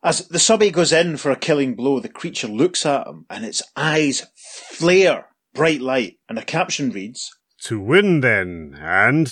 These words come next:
Speaker 2: to receive, as is due, the creature's wrath, anger that burns from its eyes, from its eyes into his."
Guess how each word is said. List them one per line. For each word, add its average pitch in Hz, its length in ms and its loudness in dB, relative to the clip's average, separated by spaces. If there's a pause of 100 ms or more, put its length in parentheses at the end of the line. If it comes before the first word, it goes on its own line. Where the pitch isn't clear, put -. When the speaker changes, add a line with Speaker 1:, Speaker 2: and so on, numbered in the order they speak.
Speaker 2:
to 113 100 -6
receive, 131 640 -2
as 92 240 -8
is 107 180 -6
due, 190 400 2
the - 120 -6 (100)
creature's 151 640 -2
wrath, 127 640 2 (460)
anger 113 440 2
that 135 240 -2
burns 156 380 4
from 131 200 2
its 175 220 0
eyes, 170 680 2 (400)
from 87 240 -10
its 127 240 0
eyes 143 600 4 (280)
into 117 320 0
his." 143 800 2